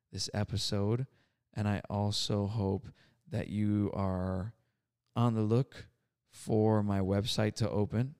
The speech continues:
um, U N I C different dot com, um,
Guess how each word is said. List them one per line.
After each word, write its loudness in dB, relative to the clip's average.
um, -4
U 0
N 2
I 2
C -4
different -4
dot -4
com, 0
um, -8